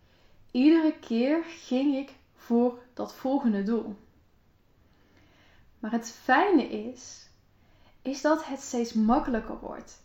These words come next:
Het wordt steeds meer een automatisme als je een manier vindt die voor jou werkt. En de manieren die ik gebruikt heb in die zes jaar, daar kom ik zo op.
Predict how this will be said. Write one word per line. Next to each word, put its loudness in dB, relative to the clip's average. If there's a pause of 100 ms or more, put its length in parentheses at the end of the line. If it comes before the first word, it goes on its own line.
(460)
Het -6
wordt 0
steeds -2
meer 0
een 0
automatisme -4 (380)
als -10
je -2
een 0
manier 6
vindt -4 (340)
die -6
voor 0
jou 2
werkt. -6 (160)
En 2
de 6
manieren 6
die -4
ik -8
gebruikt 0
heb -4
in -4
die -6
zes -8
jaar, -2
daar -6
kom -10
ik -12
zo -2
op. -6